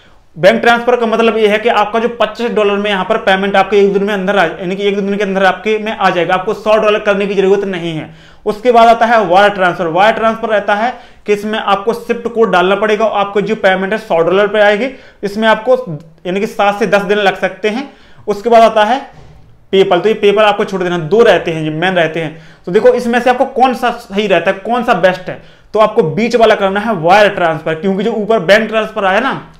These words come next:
जिस जिसने किया payment फंस गई है, Payment ही नहीं आ रहा, किसी किसी के सात सौ, आठ सौ,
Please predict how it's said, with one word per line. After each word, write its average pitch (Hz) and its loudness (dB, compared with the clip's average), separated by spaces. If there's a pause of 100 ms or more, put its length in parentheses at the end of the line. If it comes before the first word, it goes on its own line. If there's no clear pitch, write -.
जिस 196 0
जिसने 233 -2
किया 226 0
payment 214 2
फंस 254 0
गई 233 0
है, 139 -4 (420)
Payment 220 0
ही 277 0
नहीं 247 -2
आ 220 4
रहा, 196 0
किसी 202 -6
किसी 208 -6
के 226 0
सात 208 -2
सौ, 208 -4
आठ 202 0
सौ, 214 -8